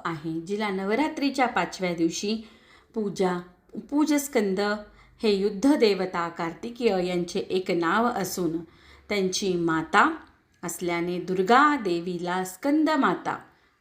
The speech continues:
असं म्हणतात. नवरात्रीचा सहावा दिवस अठ्ठावीस सप्टेंबर, वार रविवार, या दिवशी षष्ठी तिथी आलेली आहे. देवीचं रूप कात्यायनी असून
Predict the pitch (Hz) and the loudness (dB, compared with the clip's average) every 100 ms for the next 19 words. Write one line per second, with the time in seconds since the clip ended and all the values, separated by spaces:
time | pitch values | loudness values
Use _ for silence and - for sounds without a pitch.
0 | - 165 - 247 370 - _ - 185 160 | -10 -6 2 2 0 -8 _ -6 -2 -2
1 | - 143 139 _ _ _ _ _ _ _ | -2 -4 -6 _ _ _ _ _ _ _
2 | _ _ _ - - 214 254 269 277 277 | _ _ _ -14 0 4 6 6 4 2
3 | 269 254 262 254 247 233 214 220 220 202 | -4 -2 0 0 -2 -2 0 2 2 0
4 | 190 196 202 - - _ _ _ _ _ | -2 0 -2 -6 -10 _ _ _ _ _
5 | - 175 - 202 214 233 - 214 - 165 | -12 -10 -6 0 2 2 0 -6 -2 -2
6 | 170 170 170 175 - _ _ _ 175 175 | 0 -2 -2 -4 -12 _ _ _ -2 0
7 | 165 165 170 170 165 240 233 165 - - | 2 0 -2 -2 0 4 4 2 -2 -14
8 | _ _ _ - 208 214 196 175 180 - | _ _ _ -2 0 0 0 -4 -4 -2
9 | 165 175 - _ _ _ _ - - 196 | -2 -2 -10 _ _ _ _ -8 -2 -2
10 | - - 285 302 214 - 175 - 160 165 | -2 0 0 0 -6 -4 -6 -4 -2 -2
11 | 185 247 240 214 202 220 226 - _ _ | -2 -2 0 0 0 -2 -4 -10 _ _
12 | _ - 185 190 190 185 202 180 180 214 | _ -4 0 0 -2 -4 -2 0 2 0
13 | 214 180 165 160 - - 208 226 262 320 | 0 -2 0 -4 -2 0 2 2 2 0
14 | 214 - 180 160 | -4 -4 -2 -2